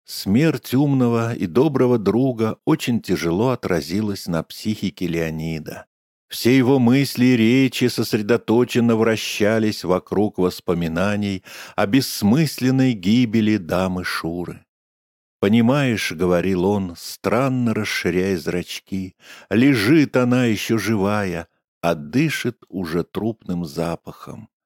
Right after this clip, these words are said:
Это очень иронический запах. Одетый в какую-то чёрную бархатную куртку,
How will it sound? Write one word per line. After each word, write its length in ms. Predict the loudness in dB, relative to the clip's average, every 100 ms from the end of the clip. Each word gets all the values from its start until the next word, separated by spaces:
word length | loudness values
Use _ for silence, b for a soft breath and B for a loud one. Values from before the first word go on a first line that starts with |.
| _ _ _ _
Это 260 | -8 -4 0
очень 500 | 0 0 -2 -2 0
иронический 840 | 0 0 0 -2 -4 -10 -8 -10
запах. 680 | -4 -2 -2 -4 -14 -16 -18 B B B -2
Одетый 480 | 0 2 2 2 0
в 80 |
какую-то 560 | 0 -2 4 4 4 -2
чёрную 640 | -2 2 2 2 2 0
бархатную 680 | 2 0 0 -4 -2 0 0
куртку, 680 | -2 -6 -4 -8 -4 -4